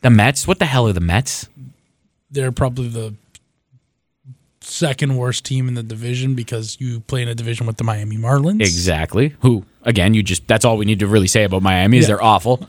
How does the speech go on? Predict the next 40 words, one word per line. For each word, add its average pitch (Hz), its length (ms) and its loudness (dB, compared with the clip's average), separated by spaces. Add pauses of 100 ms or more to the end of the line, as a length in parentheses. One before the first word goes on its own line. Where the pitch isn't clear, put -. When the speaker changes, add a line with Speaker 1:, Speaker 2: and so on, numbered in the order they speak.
Speaker 2:
As 139 180 2
we 156 80 4
refer 156 280 4
to 147 80 -2
them 151 180 2
in 139 180 2
the, 127 180 2 (380)
uh, 143 260 2
in 135 140 0
our 120 300 0
N 143 140 2
L 139 200 2
East 247 260 4
preview 156 380 2
of, 135 260 2 (280)
<laughs> - 240 -20
yeah, 151 220 2
they're 143 120 0
gonna 143 140 0
suck. 165 340 0
Yeah, 123 120 0
they're 120 100 0
gonna 120 100 -2
suck. 101 220 -6 (100)
Okay. 196 240 2
Speaker 1:
They're 139 100 6
dead 127 180 4
last. 143 300 4
They're 123 120 4
dead 113 160 2
last. 110 280 0
Yeah. - 100 -6 (280)
Speaker 2:
Yeah. 107 100 -12 (2250)
Speaker 1:
And 101 120 -6
then 120 100 4
you 123 80 6
have 117 180 0
Bryce's 98 360 0
old 110 240 -2
team 62 300 -6